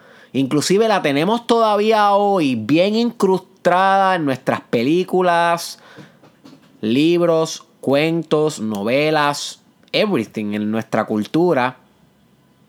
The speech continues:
Y por eso es que te la quiero presentar como,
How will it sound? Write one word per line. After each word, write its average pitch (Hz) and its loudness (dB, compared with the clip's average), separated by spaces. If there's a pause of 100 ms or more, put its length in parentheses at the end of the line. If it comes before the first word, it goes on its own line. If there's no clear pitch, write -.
(400)
Y 131 0
por 170 0
eso 175 -4
es - -12
que 196 -2
te 175 0
la 160 0
quiero 156 0 (1500)
presentar 156 0
como, 117 -2